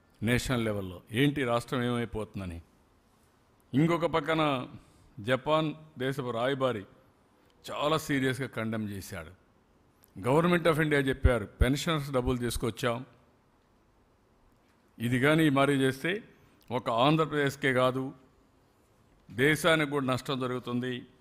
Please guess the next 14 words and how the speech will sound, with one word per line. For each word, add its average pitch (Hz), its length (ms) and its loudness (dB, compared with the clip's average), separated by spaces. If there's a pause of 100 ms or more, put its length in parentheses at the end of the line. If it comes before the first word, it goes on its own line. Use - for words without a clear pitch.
(320)
చాలా 131 220 2
వరకు 135 240 -4
మేము 123 240 -4
నష్టపోతామని" 117 640 -6
వాళ్ళు 113 220 -2
మాట్లాడే 110 380 -6
పరిస్థితికి 107 480 -10
వచ్చారు. 104 360 -6 (1120)
ఎన్ని 180 400 0
మాట్లాడితే 139 960 -2
మీకు 127 240 -6
ఏమాత్రం 165 1040 -2
కూడా 151 240 -4
జ్ఞానం, 131 420 -6